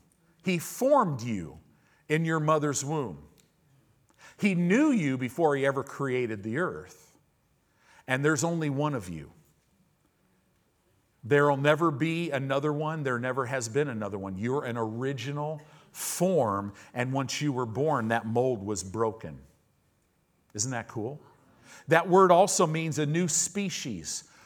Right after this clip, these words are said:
one who has never existed before. See, we all look the same. We all look human on this planet.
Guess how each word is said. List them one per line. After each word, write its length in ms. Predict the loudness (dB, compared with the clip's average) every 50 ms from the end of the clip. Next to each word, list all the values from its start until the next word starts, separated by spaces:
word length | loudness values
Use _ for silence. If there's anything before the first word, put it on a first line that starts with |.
| -20 _
one 500 | -10 -8 -4 0 0 2 2 2 0 0
who 240 | -2 0 0 2 2
has 180 | 2 2 2 0
never 540 | 0 2 2 4 4 2 2 2 2 2 2
existed 880 | 0 -2 -2 0 0 0 0 0 0 0 0 -2 -2 -4 -6 -6 -4
before. 760 | -6 -6 -6 -8 -8 -4 -2 -2 -2 -2 -4 -8 -12 -16 -20 -20 _ _ _ _ _ _ _ _ _ _ _ _ _ _ _ _ _ _ _ _ _ _ _ _ _ _ _ _ _ _ _ _ _ _ _ _ _ _ _ _ _ _ -2
See, 340 | 2 2 4 4 2 0 0
we 300 | -2 0 0 0 2 2
all 280 | 4 4 4 4 4 4
look 300 | 2 0 0 0 -6 -6
the 100 | -2 0
same. 560 | 4 4 4 4 2 0 0 -2 -4 -4 -2
We 160 | 0 2 2 4
all 200 | 4 4 4 4
look 220 | 2 0 0 -2
human 640 | -12 -4 0 0 2 2 0 -2 -4 -6 -8 -14 -16 -20 _ _ _ _ _ _ _ _ _ _ _ _ _ _ _ _ _ _ -2 0
on 180 | 2 2 2
this 160 | 2 0 0
planet. 480 | 0 -2 -2 -2 0 0 0 -4 -6 -8